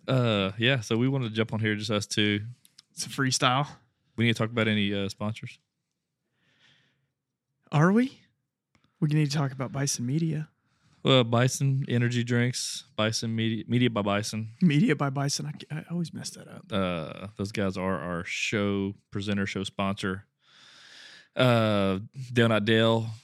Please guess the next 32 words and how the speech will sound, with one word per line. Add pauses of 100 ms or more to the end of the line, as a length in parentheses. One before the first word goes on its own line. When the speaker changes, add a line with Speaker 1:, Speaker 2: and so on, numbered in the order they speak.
(200)
Speaker 1:
is
our (100)
ten
percent
discount
code
on
their
website, (580)
and
on
our
website (500)
it
was, (720)
it, (140)
it's
up
already. (220)
So
Speaker 2:
<laughs> (220)
It
is.
Speaker 1:
<laughs>
it's
probably
Speaker 2:
It
is.
Speaker 1:
up. (240)
Speaker 2:
<laughs>
We've
been